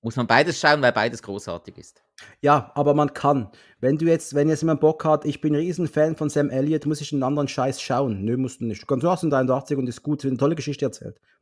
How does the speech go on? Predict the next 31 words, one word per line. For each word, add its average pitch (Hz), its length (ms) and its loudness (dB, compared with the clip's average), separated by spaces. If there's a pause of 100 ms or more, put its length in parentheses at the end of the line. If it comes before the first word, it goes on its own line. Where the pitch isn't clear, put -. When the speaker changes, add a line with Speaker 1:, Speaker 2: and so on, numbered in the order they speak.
Speaker 2:
Punkt. 139 320 0 (280)
Es - 100 -20
gibt - 380 -4
Verbindungen, 190 680 4
die 170 140 -2
der 151 160 6
Zuschauer 175 340 2
von 147 100 0
Yellowstone 151 380 2
schnallt, 143 480 -2 (560)
aber 147 200 4
die 160 180 -2
nicht 156 260 -2
wichtig 170 300 -2
sind 170 260 0
dann 156 140 2
für 151 160 -2
die 147 100 -4
Ge-, 143 180 0
für, 147 240 -2
für 139 260 -2
den 135 360 -10
Zusammenhang. 131 480 -2
Ich, 107 120 -8
es - 120 -6
ist 190 160 2
nicht, 185 160 2
es 143 140 -2
ist 220 120 0
nicht 214 140 0
wichtig. - 400 -4